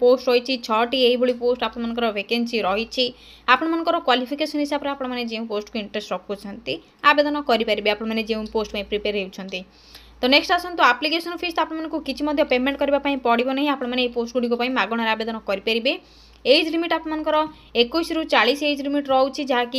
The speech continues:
ୟୁ ଆର୍ category ପାଇଁ ରହୁଛି, ଓ ବି ସି, ଏସ୍ ଏସ୍ ଟି, ଏସ୍ ସି, ଏସ୍ ଟି, physical ହ୍ୟାଣ୍ଡ-, category ପାଇଁ, ହ୍ୟାଣ୍ଡିକ୍ୟାପ୍ଟମାନଙ୍କର ଆପଣମାନଙ୍କର ଦେଖି ନିଅନ୍ତୁ age relaxation ମଧ୍ୟ ପାଇଯିବେ। ନେକ୍ସଟ ସିଲେକ୍ସନ୍ ପ୍ରୋସେସ୍ ଆପଣଙ୍କର ରିଟେନ୍ ଟେଷ୍ଟ ରହିବ ସିକ୍ସଟି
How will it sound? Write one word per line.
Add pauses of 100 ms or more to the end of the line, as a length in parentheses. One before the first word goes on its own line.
ୟୁ
ଆର୍
category
ପାଇଁ
ରହୁଛି, (380)
ଓ (120)
ବି
ସି, (100)
ଏସ୍
ଏସ୍
ଟି, (160)
ଏସ୍
ସି,
ଏସ୍
ଟି, (100)
physical
ହ୍ୟାଣ୍ଡ-, (140)
category
ପାଇଁ,
ହ୍ୟାଣ୍ଡିକ୍ୟାପ୍ଟମାନଙ୍କର (540)
ଆପଣମାନଙ୍କର
ଦେଖି
ନିଅନ୍ତୁ (160)
age
relaxation
ମଧ୍ୟ (480)
ପାଇଯିବେ। (1080)
ନେକ୍ସଟ
ସିଲେକ୍ସନ୍
ପ୍ରୋସେସ୍
ଆପଣଙ୍କର (160)
ରିଟେନ୍
ଟେଷ୍ଟ
ରହିବ (140)
ସିକ୍ସଟି